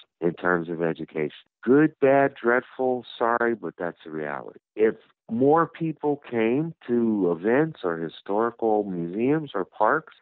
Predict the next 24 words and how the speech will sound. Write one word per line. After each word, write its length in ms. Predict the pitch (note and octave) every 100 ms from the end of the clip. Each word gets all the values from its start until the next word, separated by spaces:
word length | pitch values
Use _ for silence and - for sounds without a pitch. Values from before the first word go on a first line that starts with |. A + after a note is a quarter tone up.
| _
that 200 | G2+ F2
number 380 | D#2+ G2 G#2 G2+
would 220 | E2+ E2
go 320 | - E2+ E2 F2+
up 240 | D#3+ E3 _ _ -
and 160 | F#2 F#2
you 100 | F#2+
would 140 | F#2
have 240 | F2 F2+ D#2
a 80 |
better 420 | D#2+ G#2 G#2+ A#2+ G2
understanding 840 | G2 F#2 F#2 - - F2 F2 F2
of 80 | D#2 -
who 100 | E2
we 260 | D#2+ E2
are 380 | D2 D2 C#2+ C#2 _ _ _
as 160 | - D#2 D#2+
Americans. 640 | D#2 D#2 D#2 D2+ - -
Because 300 | - F#2+ G2
again, 460 | A#2 A#2+ F3+ E3 C#3
let 140 | G#2+ E2+
me 80 | G2
remind 560 | G#2+ A2+ C3 C#3 B2
you, 300 | F#2 E2+ E2+